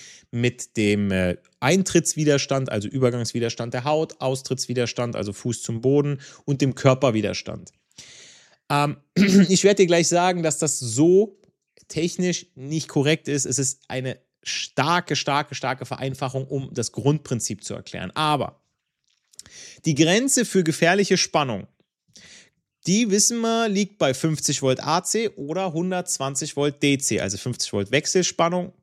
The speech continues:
hundertzwanzig Volt Gleichspannung. Das ist das, was wir bei der Schutzkleinspannung beachten. Also alles, was drunter ist, da können wir dran packen.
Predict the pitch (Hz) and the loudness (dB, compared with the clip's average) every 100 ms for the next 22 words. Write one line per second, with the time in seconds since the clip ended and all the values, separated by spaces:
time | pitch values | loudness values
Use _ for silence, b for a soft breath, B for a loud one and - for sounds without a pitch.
0 | _ 120 120 - 117 117 - 123 120 - | _ -8 -6 -4 -6 -6 -2 -2 -2 -12
1 | _ _ _ - 92 90 - 80 82 - | _ _ _ -6 -4 -4 -6 -10 -12 -18
2 | B B B B - 240 302 302 262 - | B B B B 4 6 6 6 4 6
3 | 202 - 208 226 208 _ _ _ - 143 | 4 4 4 4 4 _ _ _ -6 0
4 | 143 156 160 - 139 123 - 185 - - | 2 2 0 -2 -2 -2 0 0 -2 -8
5 | - - 143 151 190 175 - 135 139 143 | -8 -4 2 4 4 2 0 -2 -2 0
6 | 147 - 139 - - 123 123 120 143 131 | 0 2 0 -2 -8 -6 -2 -2 -2 -2
7 | - 131 220 233 220 226 - - 117 - | 2 2 4 2 2 2 0 -4 -8 -4
8 | 135 135 127 127 131 120 - 104 | -2 -2 0 0 2 -2 -2 -14